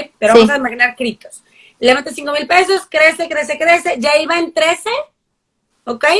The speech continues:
Speaker 1: Saca sus cinco y los ocho de utilidad siguen creciendo.
Speaker 2: Ah.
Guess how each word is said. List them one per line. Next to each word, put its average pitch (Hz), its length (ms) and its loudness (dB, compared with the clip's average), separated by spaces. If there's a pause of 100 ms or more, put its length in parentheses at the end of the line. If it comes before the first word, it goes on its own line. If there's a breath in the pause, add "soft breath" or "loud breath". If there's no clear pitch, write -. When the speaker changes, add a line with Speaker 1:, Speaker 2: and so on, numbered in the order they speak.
(560)
Speaker 1:
Saca 339 500 0
sus - 200 -10
cinco 359 360 -6 (800)
y 311 140 -6
los 302 320 0
ocho 349 280 0
de 403 120 -2
utilidad 330 480 2 (100)
siguen 302 440 -12
creciendo. 240 560 -6 (1700 loud breath)
Speaker 2:
Ah. 196 760 0